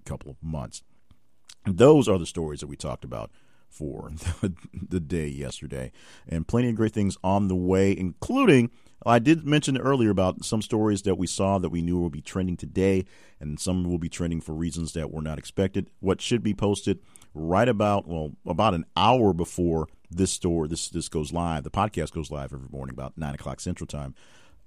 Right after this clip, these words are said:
Yesterday here in Arkansas, we had the resurrection of the Ten, a Ten Commandments memorial, a Ten Commandments monument on our state capitol.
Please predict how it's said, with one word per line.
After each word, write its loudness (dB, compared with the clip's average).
Yesterday 4
here -2
in 0
Arkansas, -4
we -2
had -2
the -2
resurrection 2
of 2
the -2
Ten, -2
a 0
Ten 0
Commandments -2
memorial, -4
a -14
Ten -2
Commandments -2
monument -6
on 0
our -2
state -10
capitol. 0